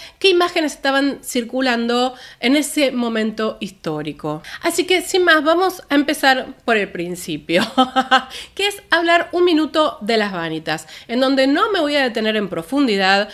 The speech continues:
porque ya tenemos un capítulo que habla de eso, y que la desarrolla un poco más históricamente. Lo que sí puedo decir claramente es que en el siglo diecisiete, en Occidente, y no importaba de qué clase social fueras, ricos,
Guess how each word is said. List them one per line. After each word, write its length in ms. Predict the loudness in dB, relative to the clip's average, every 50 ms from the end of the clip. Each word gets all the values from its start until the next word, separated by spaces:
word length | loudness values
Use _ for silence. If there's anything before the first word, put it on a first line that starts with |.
| -12 -12 -6
porque 280 | -4 -2 0 2 2 2
ya 420 | 4 4 6 6 4 4 2 0
tenemos 460 | 2 4 4 4 2 2 -2 -4 -4 -6
un 80 | -4
capítulo 600 | -2 -4 -2 -2 -6 -6 -4 -2 -2 -2 -2 -2
que 100 | -4 -4
habla 240 | -2 -2 -2 -2 -2
de 140 | -2 -4 -6
eso, 300 | -6 -8 -10 -10 -10 -8
y 100 | -8 -6
que 100 | -4 -4
la 80 | -4 -4
desarrolla 440 | -4 -4 -6 -4 -2 -2 -2 -2 -4
un 80 | -4
poco 140 | -4 -4 -2
más 180 | -4 -4 -4 -6
históricamente. 840 | -10 -10 -8 -8 -8 -8 -8 -10 -10 -10 -10 -12 -10 -10 -10 -12 -12 -16 -20 -20 -20 -20 -14 -2
Lo 140 | 0 2 2
que 80 | 2 2
sí 120 | 0 0 0
puedo 180 | 2 2 2 2
decir 420 | 2 0 0 0 -2 -2 -2 -6
claramente 880 | -8 -8 -6 -6 -6 -4 0 2 4 4 4 2 0 0 0 -2 -2 -4 -6 -14 -20 -20 _ _
es 140 | -4 -4 -4
que 280 | 0 2 4 4 4 2
en 100 | -2 -4
el 120 | -4 -6 -8
siglo 500 | -2 0 0 2 2 2 0 0 -2 -4
diecisiete, 960 | -6 -8 -10 -10 -10 -10 -12 -12 0 2 2 2 2 0 -2 -4 -4 -2 0
en 160 | 0 2 2
Occidente, 880 | 2 0 -2 -4 -2 0 0 2 0 0 -2 -4 -4 -6 -6 -6 -6 -8 -6
y 80 | -4 -2
no 120 | 0 2
importaba 760 | 2 0 0 -2 -4 -2 -2 -2 0 0 -2 -2 -4 -6 -10 -6
de 180 | -4 -4 -2
qué 160 | -2 -2 -2 0
clase 480 | 0 0 0 0 0 -2 -2 -2 -2
social 540 | -4 -8 -8 -6 -2 0 0 0 0 -4 -8
fueras, 720 | -14 -20 -8 0 2 4 4 4 4 2 0 -2 -4 -8 -16 -12
ricos, 600 | -4 -2 -2 -2 -2 -2 -2 -2 -2 -2 -2 -6